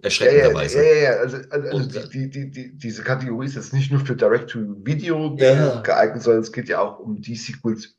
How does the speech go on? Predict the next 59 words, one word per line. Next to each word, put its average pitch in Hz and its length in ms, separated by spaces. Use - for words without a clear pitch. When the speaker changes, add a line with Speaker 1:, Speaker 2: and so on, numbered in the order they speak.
Speaker 1:
die - 80
eigentlich 135 320
keiner 107 300
haben 127 340
will, 123 180
die 107 140
nie 113 200
einer 98 240
haben 90 320
wollte. 123 380
Speaker 2:
Ja, 92 260
Basic 113 320
Speaker 1:
Ähm, - 20
Speaker 2:
Instinct 113 300
zwei 107 200
ist 101 120
so 98 140
wirklich 98 240
ein 92 80
Film, 98 260
den 85 320
keiner 71 560
haben 69 340
wollte. 67 480
Speaker 1:
Und 117 200
auch 110 160
ka-, 113 160
nach 113 200
wie 117 40
vor 110 200
keiner 101 280
haben 95 280
will, 139 220
aber 107 260
auch 110 160
da 104 160
muss 120 240
ich 135 140
Speaker 2:
<laughs> - 0
Speaker 1:
durch, - 220
weil 117 120
ich - 140
hab 120 100
ihn 110 60
noch 104 80
nicht 104 220
gesehen 113 360
und 117 240
es - 140
kommen 110 220
dann 110 120
Speaker 2:
<laughs> - 20
Oh. - 0
Speaker 1:
natürlich 131 600
in, 127 60
in 123 100
Zukunft 131 500
so, 104 520
äh, 110 180